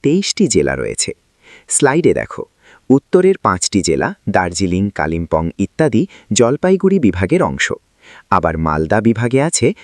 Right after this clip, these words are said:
মুর্শিদাবাদ সহ চারটি জেলা। বীরভূম ও দুই বর্ধমান হল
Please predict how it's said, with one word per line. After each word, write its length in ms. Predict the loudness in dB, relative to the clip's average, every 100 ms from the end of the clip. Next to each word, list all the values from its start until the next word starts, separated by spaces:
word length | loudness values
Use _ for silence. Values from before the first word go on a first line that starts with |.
| _
মুর্শিদাবাদ 640 | 2 4 2 2 2 2 0
সহ 240 | 0 0 -2 -2
চারটি 320 | -2 -2 -4 -2
জেলা। 260 | -2 -6 -10 _ _ -20 -12 0
বীরভূম 540 | 4 4 4 4 4 4
ও 60 | 2 4
দুই 240 | 4 4 4
বর্ধমান 520 | 2 0 -2 0 0
হল 200 | 2